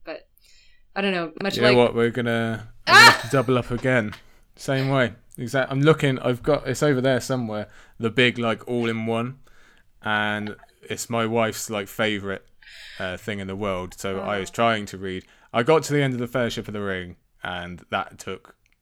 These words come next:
Speaker 2: months
Speaker 1: Oh,
Speaker 2: of
Speaker 1: really? You too? Okay.
Speaker 2: slogging through,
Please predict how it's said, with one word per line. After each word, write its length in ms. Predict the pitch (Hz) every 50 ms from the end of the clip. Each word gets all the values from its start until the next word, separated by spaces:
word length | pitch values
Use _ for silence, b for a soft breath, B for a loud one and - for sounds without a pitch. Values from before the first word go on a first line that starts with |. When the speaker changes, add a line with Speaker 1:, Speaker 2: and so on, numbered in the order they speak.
| _ _ _
Speaker 2:
months 840 | - 92 98 113 113 107 98 87 - - - - - - - - - -
Speaker 1:
Oh, 160 | 269 294 302
Speaker 2:
of 60 | 294
Speaker 1:
really? 420 | 294 311 330 349 359 359 359 359 320
You 220 | 302 330 330 320
too? 280 | - - 330 302 269 226
Okay. 420 | 226 277 277 277 247 233 226 220 139
Speaker 2:
slogging 520 | 135 131 127 123 117 117 117 113 113 113
through, 540 | 110 - - 107 104 101 101 98 98 98